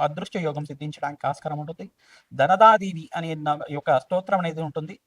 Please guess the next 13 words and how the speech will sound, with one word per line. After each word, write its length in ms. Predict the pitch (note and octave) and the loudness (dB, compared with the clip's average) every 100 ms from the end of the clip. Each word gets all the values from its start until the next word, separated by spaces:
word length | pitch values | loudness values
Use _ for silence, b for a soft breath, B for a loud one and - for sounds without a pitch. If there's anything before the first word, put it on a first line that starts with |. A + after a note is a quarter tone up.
| _ _ - | _ _ -2
ధనలక్ష్మి 400 | D3+ E3+ E3+ F3 | 2 2 0 -8
స్తోత్రంలో 460 | E3+ E3 D#3 D#3 E3 | -2 -2 -2 -6 -6
ధనదాదేవి 600 | - D#3+ E3+ F3 D#3 E3 | -2 0 4 4 2 -6
స్తోత్రం 380 | - D3 C#3+ C#3+ | -6 -6 -4 -6
అనే 100 | C#3+ | -6
స్తోత్రం 380 | - D3 D3 C#3 | -8 -8 -6 -8
ఉంటుంది. 300 | C#3 C#3+ C#3+ | -8 -8 -2
ఆ 100 | B2 | -2
స్తోత్రాన్ని 500 | - D#3+ F3 E3+ D#3+ | -2 -4 -2 -4 -4
ప్రతినిత్యం 440 | - D#3+ - E3 | -8 -12 -10 -10
కూడా 220 | D3+ D#3+ E3+ | -6 -4 -2
పఠనం 340 | C#3 - D#3+ | -2 -4 -8
చేసుకోవడం, 460 | D3 C#3 - C#3 | -8 -12 -10 -12